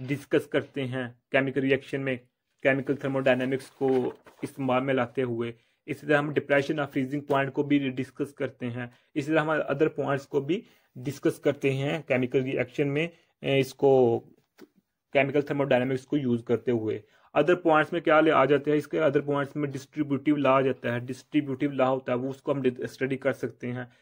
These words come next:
इसके लिए हम, हमारे पास जो फेज रूल्स होते हैं, हम उनको भी स्टडी कर सकते हैं केमिकल थर्मोडायनेमिक्स को यूज़ करते हुए। ओके, अब हम बात करते हैं कि limitation of chemical thermodynamics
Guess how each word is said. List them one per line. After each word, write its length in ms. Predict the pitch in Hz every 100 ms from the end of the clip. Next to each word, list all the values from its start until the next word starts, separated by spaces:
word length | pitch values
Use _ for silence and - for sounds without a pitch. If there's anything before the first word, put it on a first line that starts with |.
| _ 165
इसके 240 | - 160
लिए 100 | 147
हम, 220 | 147 156
हमारे 400 | 139 135 135 131
पास 280 | 127 135 131
जो 360 | 131 147 143 - _
फेज 380 | - 143 143 143
रूल्स 380 | 139 131 139 143
होते 280 | 135 135 131
हैं, 60 |
हम 260 | 135 127 120
उनको 300 | 143 143 147
भी 120 | 143
स्टडी 300 | - 139 127
कर 180 | 131 127
सकते 340 | - 113 -
हैं 240 | 127 156 - _ _
केमिकल 640 | 139 135 131 143 143 143 135
थर्मोडायनेमिक्स 680 | 135 127 127 123 127 127 -
को 100 | 147
यूज़ 300 | 131 123 123
करते 420 | 123 120 160 220 - _ -
हुए। 240 | 113 110 - _ _ _ _ 139
ओके, 240 | 175 185 - - - -
अब 140 | 180
हम 100 | 190
बात 280 | 165 165 -
करते 240 | 180 165
हैं 60 | 180
कि 200 | 175 156
limitation 540 | 165 170 170 180 175
of 180 | 151 151 156
chemical 320 | 143 135 151
thermodynamics 680 | 147 135 135 131 120 127